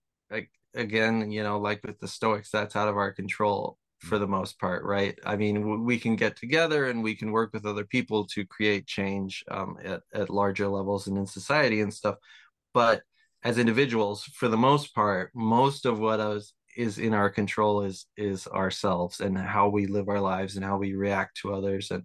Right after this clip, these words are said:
Speaker 1: interact with others and think about things and all those things. And so, yeah, every time something bothers you, it's an opportunity to be like, "Why does that bother me? Why, why is that person acting that way?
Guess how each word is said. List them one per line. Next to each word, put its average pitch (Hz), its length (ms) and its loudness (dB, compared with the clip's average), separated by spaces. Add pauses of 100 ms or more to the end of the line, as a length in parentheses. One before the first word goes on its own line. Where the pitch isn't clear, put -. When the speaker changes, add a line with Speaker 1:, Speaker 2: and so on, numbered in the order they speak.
(380)
Speaker 1:
interact 113 480 2
with 104 180 0
others 104 420 2
and 98 260 -10
think 139 200 0
about 117 300 0
things 107 380 -2
and 92 140 -6
all 110 240 2
those 101 260 -2
things. 92 320 -6 (500)
And 117 200 4
so, 110 400 4 (1400)
yeah, 139 220 4
every 151 300 2
time 135 440 2
something 120 460 -4
bothers 101 480 2
you, 90 480 -12
it's 104 260 -2
an 104 80 2
opportunity 101 840 0
to 101 160 -6
be 98 260 -2
like, 92 340 -4 (100)
"Why 90 340 -2
does 92 180 -2
that - 220 -4
bother - 360 -4
me? - 220 -12
Why, 98 640 0
why 104 240 2
is 110 220 4
that 107 280 2
person 101 720 -2
acting 101 460 -2
that 92 260 -2
way? 98 460 2